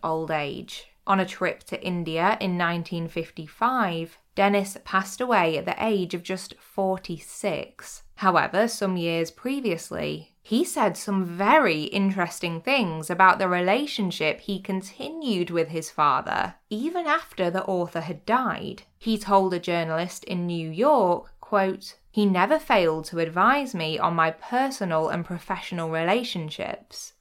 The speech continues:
Since his death six years ago, he always gave me good advice. The only time I have not followed his instructions, I've almost been killed." I find that last line so chilling,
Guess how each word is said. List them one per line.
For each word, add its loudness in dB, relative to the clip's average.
Since -4
his -2
death 0
six -4
years 0
ago, -2
he 0
always 4
gave 0
me -4
good 0
advice. 0
The 2
only 4
time 8
I 6
have 2
not 2
followed 4
his -6
instructions, -4
I've 6
almost 2
been -6
killed." -4
I 0
find 6
that 6
last 4
line 0
so 0
chilling, -4